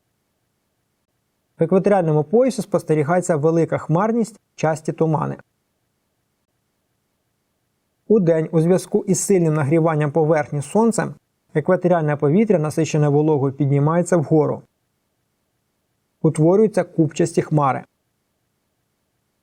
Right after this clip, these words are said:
Після полудня йдуть зливи, які супроводжуються сильними грозами. Ближче до вечора настає ясна погода.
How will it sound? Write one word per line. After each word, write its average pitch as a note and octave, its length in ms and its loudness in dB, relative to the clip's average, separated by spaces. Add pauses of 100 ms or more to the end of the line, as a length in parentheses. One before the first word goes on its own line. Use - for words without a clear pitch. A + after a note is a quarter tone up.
(580)
Після G3 300 2
полудня F3+ 480 2
йдуть D#3 240 2
зливи, D3 500 2
які D3+ 200 -2
супроводжуються D#3+ 760 0
сильними D#3+ 420 0
грозами. C3+ 540 0 (3000)
Ближче F3 400 2
до C#3+ 140 0
вечора C#3+ 440 0
настає E3+ 460 0
ясна D3 360 0
погода. C#3+ 500 0